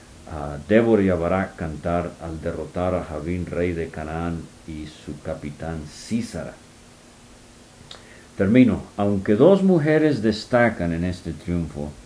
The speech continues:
a final de cuentas, el único mencionado en la Salón de la Fama de la Fe, Hebreos once, es Barak. Hebreos once, treinta y dos a treinta y cuatro, dice el escritor a los Hebreos: "¿Qué más digo?".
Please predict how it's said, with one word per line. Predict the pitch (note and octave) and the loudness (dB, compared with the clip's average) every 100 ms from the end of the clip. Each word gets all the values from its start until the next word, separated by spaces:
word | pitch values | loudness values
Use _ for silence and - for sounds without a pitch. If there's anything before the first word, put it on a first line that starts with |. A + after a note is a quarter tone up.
| - - - - | -20 -20 -20 -10
a | - | -8
final | F#2+ G#2 D3 E3 | -4 0 2 2
de | D3+ | 0
cuentas, | D3+ D3 C#3+ - C#2+ - - - | 2 2 2 0 -8 -12 -16 -6
el | F#2+ | 0
único | D3 D3+ D3 | 0 2 2
mencionado | B2+ A2+ A2 A2 A#2+ G#2+ | 2 2 2 2 4 4
en | F2+ D#2+ | 2 -2
la | D#2 | -6
Salón | D2 D2+ F#2+ G#2+ | -6 -2 2 2
de | G2+ | 2
la | E2+ | 0
Fama | D#2 G2 G#2 G2 | -2 -2 0 0
de | F2 | 0
la | D#2+ | -2
Fe, | D#2 G2+ G2+ F2 - - C2 | -2 0 0 -2 -8 -18 -8
Hebreos | E2 F#2+ F2 | -2 0 0
once, | F2+ F#2 F#2 E2+ D#2 - - - | 0 -2 -2 -4 -6 -12 -20 -12
es | D2+ D#2+ | -8 -6
Barak. | D2+ D#2 D#2 C#2+ - - - - - - - - - - - - - | -2 -2 -2 -4 -12 -20 -20 -20 -20 -20 -20 -20 -20 -20 -20 -20 -12
Hebreos | F2+ A2+ D3 C#3+ | 2 6 6 6
once, | C#3+ C3+ B2+ A2+ | 4 2 2 -2
treinta | - G#2+ G2 G2 | 2 2 2 2
y | |
dos | G2+ A#2+ A2 | 2 0 -2
a | |
treinta | F#2 F#2+ F#2+ F#2 | -2 0 0 -2
y | |
cuatro, | F2+ G#2+ G#2+ F2+ F2+ | -2 2 2 0 -2
dice | A#2 A2+ G2+ | -2 -2 -2
el | |
escritor | F#2 - E2+ G2 G2+ | -2 -4 -8 -2 0
a | |
los | F2 D#2 | 0 -4
Hebreos: | D#2+ D#2 E2+ E2+ - | -6 -4 -4 -4 -6
"¿Qué | C3 | -6
más | D3+ D3 G2+ | -4 -4 0
digo?". | B2+ G#2 | 2 2